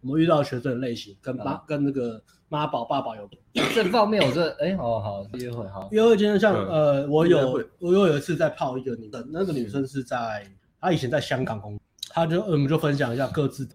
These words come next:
Speaker 1: 也没有，也没有分享啊，她讲她的，我在听哦，我不会讲我的。
Speaker 2: 嗯。<laughs> 因为你要保持神秘感。
Speaker 1: 我都没什么好讲的，对啊。那，
Speaker 3: <laughs> 戴个帽子。
Speaker 1: 那就是女生就讲她过往的经历，她就说她以前在香-，她是台湾人，那她去香港工作，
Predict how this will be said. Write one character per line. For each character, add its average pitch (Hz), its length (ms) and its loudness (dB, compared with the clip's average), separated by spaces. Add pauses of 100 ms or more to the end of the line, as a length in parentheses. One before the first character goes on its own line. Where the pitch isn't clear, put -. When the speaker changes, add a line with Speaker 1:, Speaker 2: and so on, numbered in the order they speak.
(160)
Speaker 1:
也 147 100 -6
没 175 120 4
有， 190 260 2
也 147 160 2
没 139 80 2
有 165 140 4
分 135 200 -2
享 123 160 -4
啊， 101 160 -14
她 165 120 0
讲 120 160 -6
她 131 160 -4
的， 123 100 -6
我 104 100 -10
在 160 120 -6
听 117 240 -6
哦， 110 60 -8 (120)
我 120 80 -16
不 139 120 -6
会 131 60 0
讲 110 160 0
我 - 140 -12
的。 - 60 -20 (540)
Speaker 2:
嗯。 160 200 4
<laughs> - 20 -
因 139 60 -2
为 160 100 0
你 131 120 0
要 131 280 4 (200)
保 127 220 4
持 131 320 2
神 143 280 0
秘 180 440 4
感。 - 180 2
Speaker 1:
我 160 40 6
都 160 60 4
没 175 100 6
什 165 80 2
么 147 80 4
好 139 120 2
讲 120 180 -2
的， 117 180 -4
对 123 120 -4
啊。 110 120 -6 (240)
那， 190 140 2 (240)
Speaker 3:
<laughs> - 180 -20
戴 180 220 2
个 160 60 2
帽 175 120 4
子。 - 20 2
Speaker 1:
那 - 0 -
就 175 60 4
是 165 220 0
女 156 160 2
生 170 100 2
就 196 120 6
讲 139 180 -2
她 147 280 0
过 147 220 0
往 123 100 0
的 120 80 -4
经 127 140 -8
历， 135 120 0
她 131 80 -2
就 135 80 0
说 139 120 0
她 139 60 0
以 120 40 -2
前 107 140 -14
在 117 300 -8
香-， 120 420 -10
她 151 140 -12
是 160 60 -8
台 123 140 -10
湾 117 200 -8
人， 101 160 -18
那 135 120 -12
她 127 120 -10
去 135 140 -10 (160)
香 139 120 -6
港 117 120 -6
工 104 100 -10
作， 107 100 -8